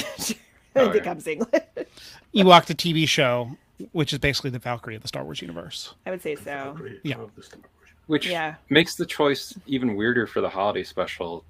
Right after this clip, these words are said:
Speaker 2: to not do something like that with the Wookiees, where you have, like, five,
Speaker 1: <laughs>
Speaker 2: seven to eight to ten minute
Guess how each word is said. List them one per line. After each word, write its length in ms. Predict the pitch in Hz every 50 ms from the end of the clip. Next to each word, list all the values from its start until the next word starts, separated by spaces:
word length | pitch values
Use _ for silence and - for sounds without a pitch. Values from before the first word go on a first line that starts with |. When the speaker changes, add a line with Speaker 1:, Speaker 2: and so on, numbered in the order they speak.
| -
Speaker 2:
to 100 | - -
not 300 | 95 95 95 98 92 -
do 80 | 104 92
something 260 | - - 98 92 90
like 220 | 87 87 95 -
that 220 | - 90 87 - - - _ _
with 200 | - 92 - - -
the 100 | 90 85
Wookiees, 560 | 82 98 107 - - 85 82 82 76 - -
where 100 | 78 92
you 140 | 95 95 95 113
have, 200 | 113 110 95 95
like, 220 | 95 92 92 - _
five, 540 | _ _ - 127 127 123 127 131 135 127 - - - - - - - - - - - -
Speaker 1:
<laughs> 240 | 208 196 196 - 202
Speaker 2:
seven 500 | - - - 196 196 214 - 113 110 -
to 200 | - - 107 87 -
eight 280 | 110 117 123 127 - - _ -
to 140 | - 143 -
ten 440 | - - - - 135 127 123 123
minute 300 | 123 123 120 117 107 95